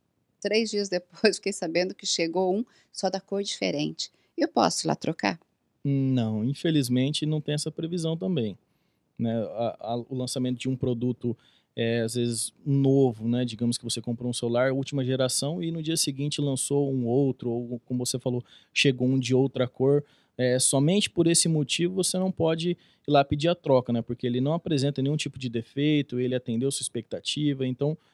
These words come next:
Speaker 2: por esse motivo apenas você não consegue tá fazendo a troca.
Speaker 1: Então, muita, muitas pessoas acham, é, até eu, eu, uma vez eu comprei um jogo de panela que estava, assim, num preço muito bom, e eu sou apaixonada por panela, viu?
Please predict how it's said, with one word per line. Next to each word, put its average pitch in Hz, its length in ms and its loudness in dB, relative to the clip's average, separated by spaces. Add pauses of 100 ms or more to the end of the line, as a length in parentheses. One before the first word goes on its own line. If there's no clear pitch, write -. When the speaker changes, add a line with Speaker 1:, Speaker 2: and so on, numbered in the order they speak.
(160)
Speaker 2:
por 156 120 4
esse 170 240 2
motivo 160 500 2
apenas 147 380 0
você 180 220 -2
não 190 80 -2
consegue 190 400 -4
tá 185 100 -4
fazendo 185 300 -2
a 214 60 -2
troca. 156 360 2 (1300)
Speaker 1:
Então, 156 440 -2 (280)
muita, 190 320 2 (120)
muitas 185 340 0
pessoas 175 460 0
acham, - 320 2
é, 170 180 2
até - 200 2 (140)
eu, 185 380 4
eu, 196 120 10
uma 190 140 10
vez 202 240 8
eu 202 60 8
comprei 185 320 8
um 196 60 10
jogo 175 260 4
de 165 100 -2
panela 180 480 2 (720)
que - 80 -2
estava, 180 380 4
assim, 180 160 -2
num 180 100 4
preço 170 360 0
muito 156 260 -2
bom, 185 340 4 (640)
e 170 340 2
eu 175 120 0
sou - 100 0
apaixonada 196 480 2
por 220 160 4
panela, 180 540 6
viu? 196 260 4